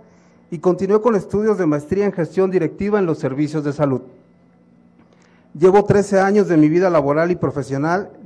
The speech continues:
dedicándome como servidor público a la atención de pacientes, primero como médico anestesiólogo, después como subdirector médico en el Instituto Mexicano del Seguro Social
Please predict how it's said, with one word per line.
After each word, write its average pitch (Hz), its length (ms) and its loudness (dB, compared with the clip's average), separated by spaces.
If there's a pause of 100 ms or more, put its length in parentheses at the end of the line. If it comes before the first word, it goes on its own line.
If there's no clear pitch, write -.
dedicándome 190 840 -2 (500)
como 180 240 2
servidor 190 600 0
público 262 720 -2
a 156 80 -4
la 160 60 0
atención 170 440 0
de 202 100 2
pacientes, 147 680 -4 (680)
primero 190 400 2
como 165 240 0
médico 175 360 0
anestesiólogo, 196 880 -2 (840)
después 208 460 2
como 190 220 0
subdirector 165 580 -2
médico 208 420 -2
en 170 60 -2
el 156 120 0
Instituto 185 440 -2
Mexicano 175 480 -2
del 143 160 -2
Seguro 156 380 -2
Social 185 560 -8